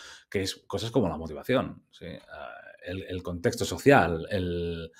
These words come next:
el, el, el, el si estoy activado o no estoy activado, o sea, si, si, si yo quiero hacerlo bien, si no qui-, si me da igual hacerlo bien, o sea, todo el, el arousal, la motivación,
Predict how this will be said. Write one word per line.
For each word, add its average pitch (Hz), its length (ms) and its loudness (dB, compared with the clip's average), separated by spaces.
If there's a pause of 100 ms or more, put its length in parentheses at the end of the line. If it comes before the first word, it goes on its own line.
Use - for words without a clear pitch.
(460)
el, 95 640 0
el, 98 320 2
el, 92 320 -6 (100)
el 104 220 0
si - 80 -2
estoy 117 200 6
activado 123 420 10
o 104 60 8
no 107 60 6
estoy 107 220 2
activado, 101 460 6
o 90 60 -4
sea, 95 240 -2
si, 98 320 -4
si, 90 500 -4
si - 220 -6
yo 120 180 2
quiero 120 180 8
hacerlo 110 240 4
bien, 139 220 10
si 113 100 0
no 110 140 2
qui-, - 160 -6
si - 180 -4
me 98 260 0
da 117 80 6
igual 123 180 10
hacerlo 107 260 2
bien, 139 180 8
o 92 60 -2
sea, 98 260 -2
todo 135 380 8
el, 107 180 4
el 104 140 -2
arousal, 120 440 8
la 101 100 6
motivación, 117 640 4